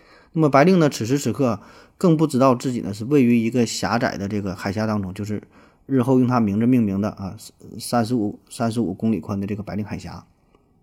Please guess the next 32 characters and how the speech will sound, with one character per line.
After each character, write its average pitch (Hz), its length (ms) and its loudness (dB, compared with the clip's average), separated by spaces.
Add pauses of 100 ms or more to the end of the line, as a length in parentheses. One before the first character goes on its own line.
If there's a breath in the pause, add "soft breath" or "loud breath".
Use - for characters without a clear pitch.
(240)
那 143 100 -2
执 139 220 4
着 143 200 8
的 127 180 4
白 104 160 0
令 117 140 2
呢， 107 80 -2
还 110 120 -4
下 127 200 0
令 117 120 0
继 175 180 2
续 127 120 2
北 101 160 -4
进 98 200 -8 (120)
啊。 - 160 -18 (640 soft breath)
但 135 160 0
是 139 260 6
他 127 160 -12 (340)
这 180 160 6
个 139 60 8
时 110 120 2
候 113 80 2
就， 120 160 -2
他 143 240 4
们 147 180 4
是 120 240 0 (200)
最 143 140 2
终 120 140 4
就 113 80 2
到 135 240 6
达 92 220 0
了， 117 260 2